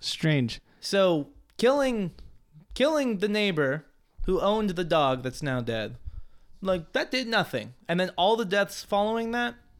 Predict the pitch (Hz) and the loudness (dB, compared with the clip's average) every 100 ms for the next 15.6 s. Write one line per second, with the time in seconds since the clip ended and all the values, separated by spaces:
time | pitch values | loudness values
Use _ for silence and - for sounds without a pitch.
0 | - - 262 247 - 262 262 208 170 110 | -14 -2 0 0 0 0 2 4 2 -2
1 | - - - _ _ - 147 117 - _ | -8 -14 -18 _ _ 0 2 2 -2 _
2 | _ _ _ - 202 208 170 185 175 185 | _ _ _ 2 6 6 8 6 6 6
3 | 220 190 - - 147 165 185 113 113 117 | 6 6 4 -2 0 2 2 0 0 0
4 | 117 117 117 131 123 - 127 123 113 - | 0 0 0 0 0 -2 0 0 -4 -2
5 | 135 127 120 156 139 - 139 139 123 107 | 0 2 2 2 0 0 0 2 0 0
6 | 113 107 110 113 104 - - 110 107 - | -4 -4 -2 -2 -2 -2 -2 -2 -2 -2
7 | 98 107 87 - - - - - _ 247 | -4 -4 -4 -6 -10 -20 -20 -20 _ -2
8 | 247 175 - 143 240 330 269 214 233 226 | 0 0 0 0 2 2 2 4 4 4
9 | 202 196 - 180 151 190 156 135 190 - | 2 2 4 4 4 4 4 4 2 2
10 | 110 139 185 147 127 120 156 113 143 165 | 2 4 4 2 2 2 2 2 2 2
11 | 131 - 127 117 147 120 101 - - - | 2 2 2 2 2 2 -2 -8 -18 -20
12 | - - 226 262 196 - 165 139 127 165 | -2 2 6 8 8 6 6 6 6 6
13 | 208 127 - - 208 123 120 135 156 214 | 6 4 0 4 6 6 2 2 4 4
14 | 226 185 143 151 135 135 208 - 117 104 | 6 4 6 4 6 4 4 2 0 -2
15 | - 131 123 123 110 | -2 -2 0 0 -2